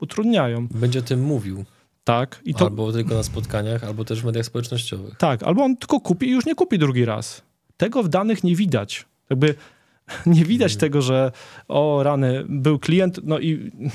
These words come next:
Speaker 1: no, no nie ma klienta. No po prostu zakładamy, że on miał tylko jednorazową potrzebę. Nie, on pewnie poszedł na jakąś inną platformę, która miała te procesy lepiej orga-, ogarnięte.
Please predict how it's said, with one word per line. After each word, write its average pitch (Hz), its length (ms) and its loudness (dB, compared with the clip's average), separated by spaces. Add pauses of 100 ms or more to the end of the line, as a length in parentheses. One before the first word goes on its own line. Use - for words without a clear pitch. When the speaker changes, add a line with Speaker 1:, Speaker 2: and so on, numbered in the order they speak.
(340)
Speaker 1:
no, 226 180 -4
no 202 140 2
nie 240 140 4
ma 208 120 2
klienta. 113 320 -2
No 240 100 -2 (140)
po - 60 -20
prostu - 280 -2 (340)
zakładamy, 139 440 0
że 135 80 2
on 147 60 0
miał 147 120 2
tylko - 140 0
jednorazową 127 420 2
potrzebę. 113 460 -4 (840)
Nie, 160 200 6
on 139 100 2
pewnie 151 240 0
poszedł 156 260 0
na 135 40 4
jakąś 131 240 2
inną 135 160 4
platformę, 123 580 0
która 113 300 -2
miała 110 220 0
te 113 120 -2
procesy 120 380 -4
lepiej 117 200 -2
orga-, 107 200 -6
ogarnięte. 110 540 0